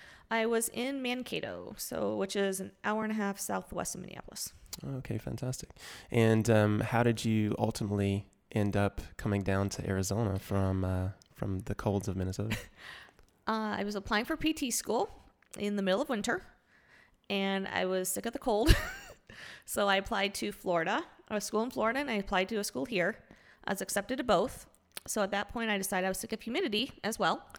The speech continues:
Speaker 1: since I had options. <laughs> So I came to Phoenix. <laughs>
Speaker 2: Wow. Did you know anyone when you came here, or was it just sort of an adventure?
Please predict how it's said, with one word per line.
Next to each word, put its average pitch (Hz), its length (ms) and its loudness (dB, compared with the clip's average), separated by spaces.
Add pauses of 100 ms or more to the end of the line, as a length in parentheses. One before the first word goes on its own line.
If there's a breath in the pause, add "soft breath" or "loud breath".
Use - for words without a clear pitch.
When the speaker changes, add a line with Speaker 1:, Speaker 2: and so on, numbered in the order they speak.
(320 loud breath)
Speaker 1:
since - 160 -6
I 240 60 6
had 254 120 6
options. 254 540 6
<laughs> - 40 2 (1200 loud breath)
So 156 200 0
I 240 60 0
came 302 160 -2
to 285 40 -8
Phoenix. - 440 2 (200)
<laughs> - 200 -10
Speaker 2:
Wow. 110 320 -2 (500 loud breath)
Did 113 140 2
you 120 100 6
know 104 160 6
anyone 135 300 4
when 135 80 4
you 135 60 2
came 135 220 4
here, 131 200 6
or 110 40 4
was 104 160 2
it 104 60 -6
just 107 160 0
sort 104 140 2
of 95 80 2
an 92 60 4
adventure? 92 540 0